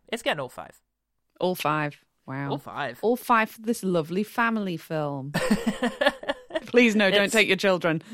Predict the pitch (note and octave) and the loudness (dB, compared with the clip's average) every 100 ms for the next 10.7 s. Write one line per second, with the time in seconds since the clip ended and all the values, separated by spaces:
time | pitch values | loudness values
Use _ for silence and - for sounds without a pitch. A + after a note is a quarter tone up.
0 | G#3+ G#3 A3 F#3 A3 A3 G#3 G#3 - - | -2 0 4 4 2 0 -2 -2 -10 -16
1 | _ - F3+ E3+ F3 D#3 C#3+ C#3 B2+ C3 | _ 0 0 0 -4 -4 -6 -6 -6 -12
2 | - C3 C#3 C#3 C#3 C3 C3 - - C#3 | -12 -12 -10 -10 -12 -12 -14 -10 -8 -8
3 | - C3 C3+ D3 D#3+ D3 C3 C3+ C3 A#2+ | -10 -14 -8 -8 -6 -10 -8 -8 -8 -10
4 | - B2+ - B2 A2 G#2+ _ B3 A3+ G#3 | -10 -16 -14 -12 -12 -12 _ -2 0 4
5 | G3+ G#3 A3+ A3 F#3+ G3 G#3 C#3 B2 - | 4 2 -2 -4 0 0 0 -4 -14 -18
6 | - F3+ D#3 - A#3+ - - F4+ - - | -8 -6 -6 -2 -2 -2 4 6 6 0
7 | - B3 F#4 G3+ G#2+ _ C#4+ D4 C#4 - | -4 -10 -8 -10 -14 _ -18 -12 -10 -6
8 | A#3 G#3+ G#3 A3+ B3+ A#3 - G3+ F3 F#3+ | -2 2 4 4 4 2 2 0 2 2
9 | - - D#3+ D3+ D#3+ D#3 E3 E3+ E3+ G3 | 2 -2 -2 -4 -6 -6 -2 -2 0 0
10 | - E3+ F#3 E3 C#3+ E3 G3 | 0 -4 -4 -4 -4 -4 -4